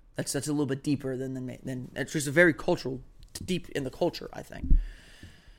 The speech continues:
And that's what the Magic are trying to change. They can't have efforts like they had Thursday night against Golden State. And it was good to see them bounce back against Phoenix, a one oh nine one oh three victory over the Suns.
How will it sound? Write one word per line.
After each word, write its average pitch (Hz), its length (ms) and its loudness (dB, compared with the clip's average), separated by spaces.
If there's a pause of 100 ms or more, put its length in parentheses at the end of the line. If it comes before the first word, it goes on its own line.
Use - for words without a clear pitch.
(680)
And 190 100 6
that's 220 180 8
what 226 120 2
the 196 60 2
Magic 185 240 4
are 151 60 -2
trying 127 220 0
to - 60 -12
change. - 160 -12
They 180 100 0
can't - 300 12
have 160 340 4
efforts 143 300 0
like 131 120 -4
they - 100 -8
had 131 200 -6
Thursday - 260 -8
night - 140 -10
against - 260 -12
Golden - 160 -12
State. - 260 -10 (2000)
And 196 100 8
it 214 40 8
was 214 140 4
good 262 220 4
to 262 80 4
see 247 160 4
them 202 180 2
bounce 165 380 4
back 143 420 6
against 143 300 -4
Phoenix, - 500 -4
a 143 60 -4
one 147 160 0
oh 170 60 2
nine 170 200 6
one 160 120 0
oh 165 40 -2
three 165 180 -4
victory 143 300 0
over 131 120 -2
the 160 60 -6
Suns. - 540 -2